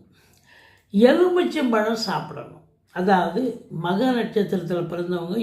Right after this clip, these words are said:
எலுமிச்சை ஜூஸ் குடிக்கலாம், எலுமிச்சம் ஊறுகாய் யூஸ் பண்ணலாம்.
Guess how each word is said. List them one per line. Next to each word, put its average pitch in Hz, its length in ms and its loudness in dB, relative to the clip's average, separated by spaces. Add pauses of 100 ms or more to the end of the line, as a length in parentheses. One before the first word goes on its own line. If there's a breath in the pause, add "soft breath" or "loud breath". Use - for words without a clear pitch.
(120)
எலுமிச்சை 226 420 2 (640)
ஜூஸ் 220 320 2
குடிக்கலாம், 180 520 -4 (680 soft breath)
எலுமிச்சம் 233 640 2 (420)
ஊறுகாய் 202 480 2 (400)
யூஸ் 196 240 2
பண்ணலாம். 165 480 -4